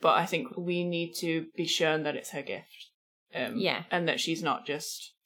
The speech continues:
Speaker 2: I think that'll come when she starts to frame more and more complicated
Speaker 1: Yeah.
Speaker 2: questions as well.
Speaker 1: Yeah. But I think as a first look at it, it, it was, it was really nice, and it looked, it looked great.
Speaker 2: Yeah, whoever built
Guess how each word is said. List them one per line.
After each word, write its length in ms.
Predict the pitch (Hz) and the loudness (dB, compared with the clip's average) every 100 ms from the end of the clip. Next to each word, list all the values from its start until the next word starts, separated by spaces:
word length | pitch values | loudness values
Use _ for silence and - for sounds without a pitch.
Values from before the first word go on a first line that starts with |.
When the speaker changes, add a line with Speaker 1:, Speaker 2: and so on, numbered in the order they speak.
| - | 0
Speaker 2:
I 40 | |
think 180 | 220 240 | 6 6
that'll 180 | 196 185 | 6 0
come 200 | 180 185 | 4 4
when 140 | 170 170 | 4 2
she 140 | - | 0
starts 280 | - 151 - | -2 -2 -4
to 80 | - | -2
frame 220 | 160 160 | 0 2
more 260 | 160 160 | 2 0
and 100 | 160 | 0
more 140 | 160 165 | 0 -2
complicated 600 | - 170 - 170 165 - | -4 -6 -6 -4 -2 2
Speaker 1:
Yeah. 100 | 175 | 2
Speaker 2:
questions 460 | 170 - 180 185 185 | 2 0 0 0 -2
as 120 | 185 | -2
well. 280 | 160 170 196 _ | 0 0 -2 _
Speaker 1:
Yeah. 240 | 196 - 185 - | -4 -4 0 8
But 60 | |
I 80 | 202 | 10
think 120 | 220 | 10
as 100 | 208 | 8
a 80 | 196 | 6
first 340 | 196 190 175 165 | 6 8 8 4
look 160 | 175 | -2
at 60 | 170 | -2
it, 220 | 160 - | -2 -2
it, 180 | - - - - | -4 -6 -8 -4
it 200 | - - | -4 -2
was, 400 | 165 156 - - _ _ _ _ _ _ | -6 -6 -10 -12 _ _ _ _ _ _
it 120 | - 170 | -2 0
was 180 | 165 165 | 0 0
really 180 | 151 | -2
nice, 400 | 151 156 165 - - | -2 -6 -8 -12 -10
and 100 | 175 | -8
it 60 | |
looked, 240 | 175 175 - - | -8 -10 -14 -12
it 200 | - - | -10 -6
looked 320 | 90 - - | -6 -8 -10
great. 280 | - - - - _ | -10 -10 -10 -14 _
Speaker 2:
Yeah, 300 | - 175 151 | 0 2 4
whoever 680 | 165 196 220 226 240 240 240 - - - | 4 6 8 8 6 6 4 2 -6 2
built 300 | 196 185 185 | 6 6 4